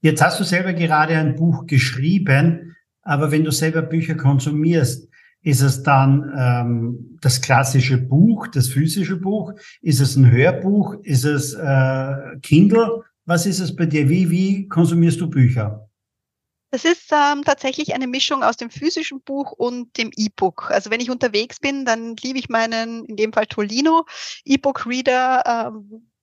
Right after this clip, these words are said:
Speaker 2: weil's ja einfach praktischer ist. Fünf Bücher irgendwie in den Urlaub oder auf Reisen mitzunehmen, ist einfach zu schwer. Und da habe ich lieber mein E-Book, bin doch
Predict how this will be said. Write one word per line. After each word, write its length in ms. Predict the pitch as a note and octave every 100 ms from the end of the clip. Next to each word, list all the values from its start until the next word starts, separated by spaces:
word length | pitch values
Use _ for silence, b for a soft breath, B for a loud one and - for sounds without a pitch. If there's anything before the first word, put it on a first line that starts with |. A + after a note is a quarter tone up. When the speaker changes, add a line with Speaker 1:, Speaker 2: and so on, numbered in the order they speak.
| G3
Speaker 2:
weil's 400 | G3 G3+ G3 -
ja 180 | E3 F3+
einfach 240 | G3+ G3+ -
praktischer 480 | F#3+ - G#3+ -
ist. 400 | F#3 G3+ - - - _
Fünf 320 | _ A3+ -
Bücher 500 | B3 A3 G#3+ G3+ G#3
irgendwie 440 | G#3+ G#3 G#3 G3+ G#3+
in 160 | G3+
den 100 | G3+
Urlaub 280 | G3+ G#3+ G#3
oder 140 | G3+
auf 120 | G3+ F#3+
Reisen 240 | F#3+ G3+
mitzunehmen, 680 | G3 - G3+ F#3+ F#3 F#3 F#3
ist 200 | G3 -
einfach 260 | F#3+ F#3
zu 140 | - G3
schwer. 400 | - F3+ F#3 -
Und 180 | F#3 F#3+
da 100 | F3
habe 140 | F3+
ich 180 | F#3 - B B B B
lieber 240 | G#3+ G#3+ G#3
mein 140 | -
E-Book, 360 | C4 B3 B3+ -
bin 140 | A#3
doch 240 | G#3+ A3